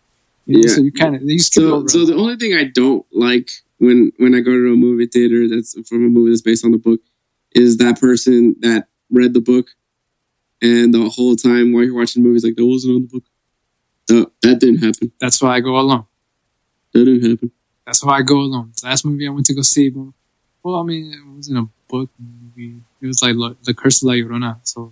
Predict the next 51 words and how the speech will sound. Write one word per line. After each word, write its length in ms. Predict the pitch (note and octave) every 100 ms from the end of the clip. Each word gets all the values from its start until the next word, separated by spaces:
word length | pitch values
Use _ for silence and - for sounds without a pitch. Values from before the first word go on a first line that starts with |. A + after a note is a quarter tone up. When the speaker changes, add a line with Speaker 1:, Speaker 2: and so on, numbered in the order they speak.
| A#2+
Speaker 1:
it 140 | B2+
wasn't 180 | B2+ A#2+
a 40 | A2+
book 200 | A#2+ A#2
movie. 280 | B2 A#2 A#2+ A#2+ _ _ _ _ _ -
Um, 480 | B2 A#2+ A#2+ A#2 A#2 _ _ _
damn, 320 | - C#3+ A#2 - _ _ _ -
been 100 | D3
a 60 |
while. 340 | B2+ A#2+ A2+ G#2+ _ _ _ _
Shit. 600 | - - - - D3+ - - _ _ _ _ _ _
Speaker 2:
Yeah, 120 | - A#2
that 140 | C3
movie's 520 | E3 E3 F3 D3 B2+
been 280 | - - D3 A#2+
out 200 | G3+ F3
for 160 | B2
a 80 | A#2+
while. 280 | A#2+ B2 E3
Speaker 1:
Yeah, 500 | F#3 F3 D3+ C3+ C#3
I'm 120 | E3
like, 260 | F3+ E3 C#3+
dude, 160 | F3+ F3
that 100 | F#3+
thing's 180 | F3+
back 240 | C#3+ E3 D3
on, 140 | D3
like, 180 | C#3+ C3
D 180 | E3+ F3
V 120 | C#3
D. 60 | E3 E3
It's 100 | C#3+
probably, 220 | F3+ E3+
like, 160 | D3 C3+
on 80 |
the 140 | B2+ A#2
four 200 | D#3 E3
ninety-nine 500 | E3 D3+ C#3 D#3+ E3+
shit 320 | E3 D#3 C#3
section 400 | B2+ D#3+ D3 D#3
at 100 | C#3
the 100 | C3
fucking, 380 | A#2+ D#3+ D3+ C#3+
uh, 60 | C3
Walmart 540 | B2 C#3+ F3 D3+ B2+
and 180 | B2 C3
shit, 320 | - B2+ A#2+ A#2+ _ _ _ _ _
for 100 | B2+
all 160 | B2+ B2+
I 120 | B2
know. 280 | B2 A#2